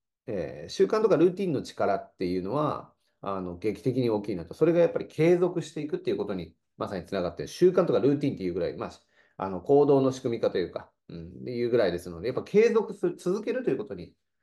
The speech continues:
つながっていくと思うんですよね。で、続ける過程で、つ-、続かないと、続けないと、継続しないと、あの、あの、到達することは、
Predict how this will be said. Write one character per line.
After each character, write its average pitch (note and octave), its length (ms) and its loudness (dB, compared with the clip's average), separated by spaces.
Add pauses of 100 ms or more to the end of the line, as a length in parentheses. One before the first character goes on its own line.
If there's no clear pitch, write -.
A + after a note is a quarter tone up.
(100)
つ - 120 -12
な A#2+ 80 -2
が G#2+ 100 0
っ - 60 -12
て G2 80 -4
い - 40 -10
く - 60 -18
と G2 60 -10
思 E2 100 -12
う E2+ 40 -12
ん - 20 -16
で - 60 -18
す - 40 -14
よ B2+ 60 -10
ね。 C#3 220 -10
で、 D#3 80 -2
続 A3 240 0
け B3 120 2
る B3 100 2
過 A#3 100 2
程 A3 220 2
で、 - 360 0
つ-、 G3+ 260 -2
続 A#3+ 280 -2
か C#4 120 2
な C#4 120 2
い F3 140 -2
と、 A#2 360 0 (240)
続 A#3+ 260 -10
け - 100 -4
な - 160 -2
い G#3 80 2
と、 E3+ 160 -6
継 G#3 240 6
続 G#3 160 2
し G#3+ 120 -8
な F#3+ 120 -4
い C3+ 100 -6
と、 F#2 280 -6 (380)
あ G2+ 140 -8
の、 E2+ 240 -12 (1300)
あ F#2 100 -10
の、 - 220 -14 (160)
到 F#3+ 160 8
達 F#3 200 2
す E3+ 60 0
る D3 60 2
こ D3 80 4
と C3+ 80 4
は、 - 180 -2